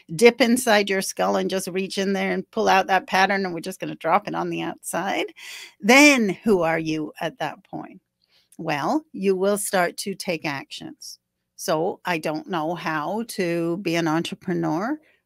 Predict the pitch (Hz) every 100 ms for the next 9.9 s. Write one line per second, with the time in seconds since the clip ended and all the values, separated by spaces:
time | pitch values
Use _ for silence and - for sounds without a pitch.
0 | _ - 403 - 160 - - 220 - 269
1 | 339 - _ - 208 190 - 240 277 294
2 | - 226 226 220 190 185 - - 202 208
3 | - - 190 185 180 - 175 156 - -
4 | 208 175 170 302 392 _ - 165 165 175
5 | 180 175 175 170 170 165 - 202 190 180
6 | 180 160 170 175 185 175 180 170 160 175
7 | 202 240 277 285 277 - - - - 208
8 | 247 240 254 262 226 226 220 226 220 -
9 | 214 190 185 175 - 180 160 - -